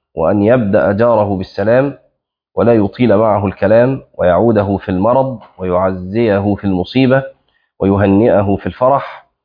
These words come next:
ويصفح عن زلاته ولا يطلع إلى داره ولا يضايقه في وضع الخشب على جداره. للأسف بعض الناس ما، ما يهتموش بحق الجار،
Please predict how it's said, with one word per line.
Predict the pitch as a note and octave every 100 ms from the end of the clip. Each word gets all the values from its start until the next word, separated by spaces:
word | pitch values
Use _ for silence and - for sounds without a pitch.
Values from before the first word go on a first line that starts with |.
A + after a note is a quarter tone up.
| _ _ _ _
ويصفح | F2 G2 G2 G2 F#2+ G#2 - - A#2+ A#2+
عن | G#2+ A2+ G#2+ G2+
زلاته | G2+ G2 A#2 A#2+ G#2 A2 C3 C3+ - _ -
ولا | F#2+ A#2 G#2+
يطلع | G#2 - A#2+ G#2+ G2+
إلى | - G#2+ G2+ G2
داره | A#2 A#2+ A#2 B2+ D3+ - _
ولا | - A2 A#2
يضايقه | G#2+ G#2 G2+ G#2 B2+ - G#2+ G2+ F#2+
في | - G2+
وضع | G#2 A#2 F2
الخشب | G2 - B2+ A#2+ G2+ G2+
على | G2+ A2+ G#2
جداره. | G2+ G#2+ A#2+ A#2+ C3 D#3+ _ _ _ _ _ _ _ _ -
للأسف | - G#2+ G#2+ - - - _ _ _ -
بعض | G2+ F#2+
الناس | F2 G#2+ G#2+ -
ما، | F2+ D#2+ - - - - _ _ _ -
ما | G2+ F#2
يهتموش | E2+ F2+ G2+ G#2
بحق | F2+ D#2 A1 - - _ _ - F#2+ -
الجار، | E2 E2 - -